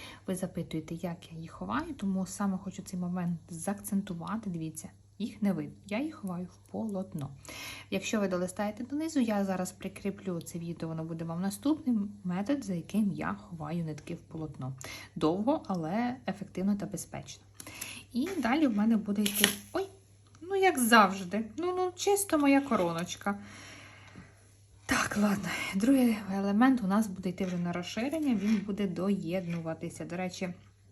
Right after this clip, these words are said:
е, я його проєктувала сама, схеми немає, придумала, е, дуже довго проєктувала, тому що я, ви бачите, зробила ось тут через один, е,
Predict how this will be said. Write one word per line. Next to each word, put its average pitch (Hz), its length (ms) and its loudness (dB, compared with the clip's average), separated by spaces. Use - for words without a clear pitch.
е, 185 120 0
я 196 240 0
його 202 300 0
проєктувала 202 600 -2
сама, 226 320 0
схеми 196 360 -2
немає, 226 380 0
придумала, 185 840 0
е, 170 40 -4
дуже 185 280 2
довго 170 260 0
проєктувала, 226 720 4
тому 208 320 6
що 214 460 2
я, 202 200 4
ви 185 160 0
бачите, 208 380 2
зробила 185 520 0
ось 185 80 -4
тут 220 280 -2
через 190 440 4
один, 190 500 4
е, 185 80 -2